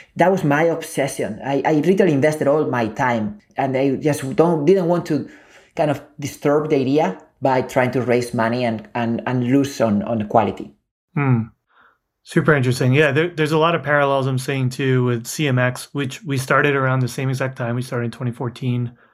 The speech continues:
Speaker 2: actually the end of twenty thirteen. And similarly, it was like community would have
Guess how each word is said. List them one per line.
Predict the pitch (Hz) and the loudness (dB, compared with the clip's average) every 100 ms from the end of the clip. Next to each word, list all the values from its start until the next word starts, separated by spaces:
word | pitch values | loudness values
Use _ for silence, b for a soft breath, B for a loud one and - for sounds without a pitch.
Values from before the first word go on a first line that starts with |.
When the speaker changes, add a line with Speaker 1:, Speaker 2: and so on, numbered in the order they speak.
| b b 131 | b b -8
Speaker 2:
actually | - 123 | -4 -4
the | 135 | -2
end | 123 | -2
of | 117 | -2
twenty | - 127 | -2 -2
thirteen. | 123 123 - 131 123 123 B B B B B | 0 -4 -4 0 0 -2 B B B B B
And | 165 139 131 120 117 117 110 - _ _ _ | 0 2 2 0 0 -2 -4 -8 _ _ _
similarly, | - 175 151 147 135 131 127 | 0 2 4 4 4 2 2
it | |
was | 123 | 2
like | 131 131 | 0 0
community | 156 143 143 143 139 | -2 0 0 2 2
would | 135 127 | 2 0
have | 113 151 160 156 143 131 | 2 4 4 2 -2 -10